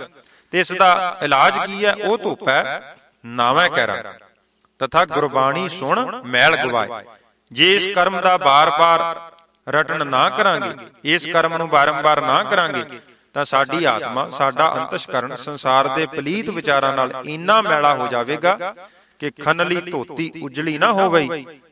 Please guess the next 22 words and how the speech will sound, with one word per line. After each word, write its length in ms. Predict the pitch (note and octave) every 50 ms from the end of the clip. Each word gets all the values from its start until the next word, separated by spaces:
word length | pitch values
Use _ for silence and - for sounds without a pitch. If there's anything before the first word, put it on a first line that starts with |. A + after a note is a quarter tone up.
| _ _ A#2
ਜੇ 280 | A2 B2 C#3 D3+ D#3+
ਸੌ 320 | D3 D3+ D#3 C#3 D3+ F3+ F3+
ਧੋਵਣ 380 | C#3+ E3 D3 A2+ G2 G2+ G2
ਪਾਹ, 600 | F#2+ - - D3+ D#3 C3+ D3 D#3 C3+ - - - _ _ _ _ _ _ _ _ _ _ _
ਇਹ 160 | F#3 G#3+ G#3+ F3
ਹਾਲਤ 320 | D3+ C#3 C#3 C3+ C#3+ C#3
ਬਣ 220 | C3+ B2 A#2 A#2
ਜਾਵੇਗੀ। 440 | A#2 A2+ A2 G#2+ G2 A2 G#2+ G2+ G#2 G#2+ _ G2+ _ _
ਕਿਉਂਕਿ 300 | - D#3+ F#3+ G3+ G#3+ B3
ਸਾਡੀ 320 | - - D#3 D3+ D3 D#3+ F3 -
ਆਤਮਾ 380 | - C#3+ C#3 C3+ C#3+ C#3 D#3+ F3+
ਦਾ 120 | F3+ G3+ G3
ਜੋ 140 | D#3+ F3+ G3
ਭੋਜਨ 400 | F3+ F3+ D#3+ B2 A2 C3+ F3 F3
ਹੈ 120 | C#3+ B2
ਨਾ, 180 | A#2+ - B2+ B2 C#3+ - - _ _ _ _ - C#3
"ਹਰ 100 | C3+ C3
ਨਾਮ 340 | B2+ B2 B2+ - D#3 B2+ B2+
ਹਮਾਰਾ 500 | C#3+ C#3 C3+ C3 B2+ B2 C3 C#3 C#3+ C#3
ਭੋਜਨ 440 | C#3 C#3+ C#3+ C3 A2+ A2 C3 D3
ਛੱਤੀ 380 | C#3+ - C#3 C3+ - - G3 G3+
ਪ੍ਰਕਾਰ, 640 | F#3 - C#3 B2 - A2+ A2 G#2+ G#2 G#2+ G#2+ G#2